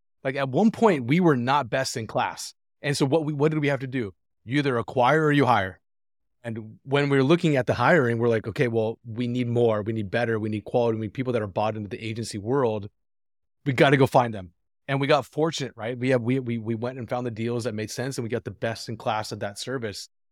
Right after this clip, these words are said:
And now as we have that cohesion of getting people kinda on, fully on the same page and operating under the structured way,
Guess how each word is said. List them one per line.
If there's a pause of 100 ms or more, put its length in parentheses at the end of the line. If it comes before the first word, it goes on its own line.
(100)
And
now
as
we
have
that
cohesion
of
getting
people
kinda
on, (260)
fully
on
the
same
page
and
operating
under
the
structured
way,